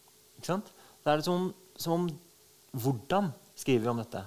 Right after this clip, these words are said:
En ting er historikerne, de må ha kildene, de må ha det og det og det, men hva med kunsten? Hva med skjønnlitteraturen? Hvordan skal de forholde seg til dette? Og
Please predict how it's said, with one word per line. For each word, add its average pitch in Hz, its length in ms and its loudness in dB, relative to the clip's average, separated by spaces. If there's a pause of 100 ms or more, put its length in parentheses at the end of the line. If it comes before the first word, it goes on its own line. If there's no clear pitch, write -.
(240)
En 190 200 2
ting 131 160 0
er 117 80 2
historikerne, 123 540 -4
de 127 100 -4
må 147 120 2
ha 117 40 -2
kildene, 104 460 -6
de 107 140 -4
må 135 100 2
ha 123 80 0
det 101 220 -4
og 82 120 -4
det 120 140 0
og 175 80 0
det, 196 100 -2
men 196 200 -2
hva 147 200 4
med 135 200 -2
kunsten? 135 400 -6 (120)
Hva 123 120 -2
med 135 120 -2
skjønnlitteraturen? 127 560 -2 (720)
Hvordan 139 320 4
skal 131 160 -6
de 113 80 0
forholde 98 320 -4
seg 101 160 -10
til 120 80 -6
dette? 110 240 -4 (920)
Og 113 80 -12